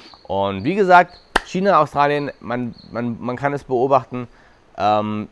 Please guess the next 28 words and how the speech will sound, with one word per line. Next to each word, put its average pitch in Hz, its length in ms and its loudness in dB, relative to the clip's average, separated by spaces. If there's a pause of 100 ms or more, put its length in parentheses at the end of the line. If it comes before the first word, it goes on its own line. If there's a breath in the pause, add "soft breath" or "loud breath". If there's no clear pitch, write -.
(160)
zieht 147 180 0
euch 127 60 2
das 120 160 -12
rein, 120 480 0
digitale 131 420 -2
Zentralbankwährungen, 110 1080 -2
wir 101 100 -6
werden 104 260 -2
überall 139 300 2
angeschlossen 123 500 -4
an 110 120 -4
diesen 107 180 -8
Kreislauf, 101 520 -4
irgendwann 117 340 -4
wirst 110 120 -8
du 120 60 -2
außerhalb 117 340 -2
des - 140 -12
Kreislaufs 104 540 -4 (340 loud breath)
nichts - 240 -8
mehr 110 300 -2
machen, 110 320 -4
kaufen 117 320 -2
können 117 180 -4
oder 107 220 -2
so, 104 140 -6
keine 123 260 -4
Ahnung. 107 320 -4